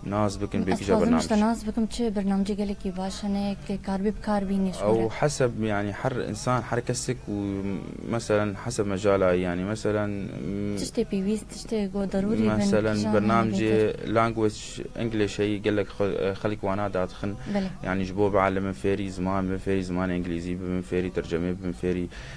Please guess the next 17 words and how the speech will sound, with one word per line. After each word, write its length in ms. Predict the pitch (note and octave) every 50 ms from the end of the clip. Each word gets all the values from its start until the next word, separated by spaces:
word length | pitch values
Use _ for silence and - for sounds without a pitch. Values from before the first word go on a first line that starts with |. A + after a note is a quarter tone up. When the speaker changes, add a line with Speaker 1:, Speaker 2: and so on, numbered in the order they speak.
| - - -
Speaker 1:
اف 120 | - F2+
تشتي 240 | - - - - F#2+
هانيه 280 | F#2 F2+ F2+ F2+ F#2 F#2
ببن. 320 | F#2 F#2 F2+ F2+ F#2+ F#2+ F#2 - - - - - - -
اه، 320 | - F2+ F#2 F2+ F2+ F#2 F2+
برنامج 480 | F2 F#2+ F#2+ G2 G#2 G#2+ G#2+ G#2+ G#2
هي، 540 | G#2 G2 G2+ G2+ G#2 G#2 G2+ G2+ G2+ G2 F2+ -
اه، 600 | - G2 G2 G2 F#2+ F#2+ F#2 F2+ F#2 F2+ F2+ F2+ F2+ F2 - - - - - - - - - - - - - - - - - -
اه، 640 | F2 G2+ G#2 G#2 G2+ G2 G2 F#2+ F#2+ F#2 F2+ F2+ F2
تعديل 380 | F2 - F2 E2 F2+ G2+ G2 F#2
الصور، 440 | F2+ - - - F#2+ F2+ F2+ E2+ - - - - - -
اديت 240 | F2+ F2+ G2+ F#2+
Speaker 2:
بله. 80 | G2+ G2+
Speaker 1:
الصور، 320 | G2+ - - - F#2+ F#2+ - -
افانا 300 | - F2+ F#2 F#2 F#2+ G2+
قال 260 | G2+ F#2+ F#2+ G#2+ G2 F#2+
لك، 140 | F#2 F2+